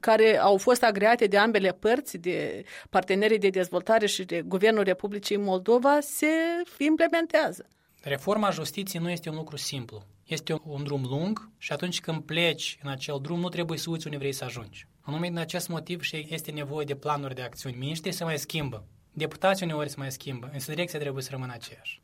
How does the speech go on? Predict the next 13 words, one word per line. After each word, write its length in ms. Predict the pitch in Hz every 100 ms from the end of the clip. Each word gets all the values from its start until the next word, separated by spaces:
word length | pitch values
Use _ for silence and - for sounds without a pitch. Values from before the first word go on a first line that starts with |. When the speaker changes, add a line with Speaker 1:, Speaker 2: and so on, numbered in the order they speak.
| _ _
Speaker 2:
De 80 | 151
aceea 200 | 147 170
este 180 | 170 180
important 500 | 170 165 139 175 175
ca 180 | 160 160
astfel 280 | 165 -
de 60 | 151
strategii 480 | 147 156 151 143 151
să 200 | - 165
existe. 640 | 165 143 131 113 - - _ _ _ _ _ _
Contează 680 | - 165 175 180 170 170 165
cum 360 | - 214 214 196
implementăm 920 | 185 151 147 143 147 147 190 185 131